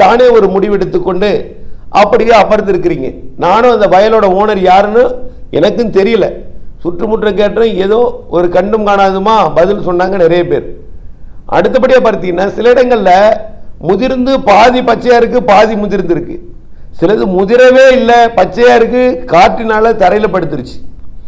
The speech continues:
இவ்வளவு பிரச்சனை இருந்துச்சு நான் பார்த்தது நிறைய இடங்கள்ல. ஆக கருதிர் வரா-, கதிர் வராமல் இருக்கிறது மட்டும்தான் நேரா இருக்கு, கதிர் வந்தது எல்லாமே படுத்து கிடக்குங்க. அப்புறம் முதிர்ந்தது பாதி, முதிராதது பாதியா இருக்கு. நல்லா முதிர்ந்து அறுவடைக்கு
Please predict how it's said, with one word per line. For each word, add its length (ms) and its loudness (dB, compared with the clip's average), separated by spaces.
இவ்வளவு 280 0
பிரச்சனை 340 -2
இருந்துச்சு 360 -4
நான் 140 -2
பார்த்தது 320 -2
நிறைய 280 4
இடங்கள்ல. 360 -2
ஆக 240 4
கருதிர் 580 2
வரா-, 280 6
கதிர் 360 2
வராமல் 480 4
இருக்கிறது 360 0
மட்டும்தான் 340 0
நேரா 240 2
இருக்கு, 220 -4
கதிர் 380 2
வந்தது 380 2
எல்லாமே 400 2
படுத்து 240 0
கிடக்குங்க. 360 -6
அப்புறம் 300 0
முதிர்ந்தது 540 2
பாதி, 300 2
முதிராதது 580 4
பாதியா 260 4
இருக்கு. 200 0
நல்லா 420 2
முதிர்ந்து 420 0
அறுவடைக்கு 420 2